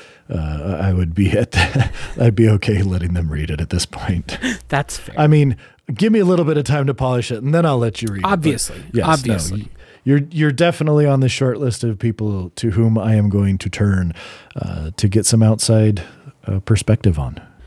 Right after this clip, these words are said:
Speaker 2: Yeah, so I guess my last question before we finish up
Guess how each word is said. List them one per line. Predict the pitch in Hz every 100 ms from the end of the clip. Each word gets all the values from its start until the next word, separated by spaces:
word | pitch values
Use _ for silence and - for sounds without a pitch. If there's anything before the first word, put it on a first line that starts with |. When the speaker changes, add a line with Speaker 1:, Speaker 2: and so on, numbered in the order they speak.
| - -
Speaker 2:
Yeah, | - 427 -
so | - 247
I |
guess | 190 269 -
my | 269 254
last | 175 190 208 - -
question | 151 135 - 120 139
before | - 151 143
we | 139
finish | 156 143 -
up | 117 -